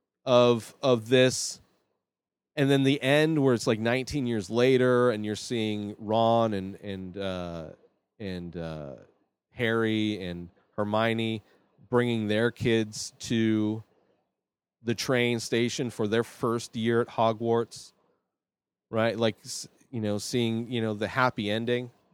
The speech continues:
I really enjoyed it. I really enjoyed it. It's like the setup that part one,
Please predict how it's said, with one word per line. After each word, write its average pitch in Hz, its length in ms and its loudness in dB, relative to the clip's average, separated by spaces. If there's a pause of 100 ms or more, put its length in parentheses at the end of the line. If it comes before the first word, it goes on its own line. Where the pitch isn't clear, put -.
(1000)
I 123 60 0
really 175 340 8
enjoyed 123 380 6
it. - 160 -14
I 107 60 0
really 147 440 6
enjoyed 120 400 4
it. 117 180 4
It's - 360 -4 (840)
like 117 460 4 (380)
the 139 120 8
setup 214 680 8
that 143 260 4
part 147 280 4
one, 117 580 6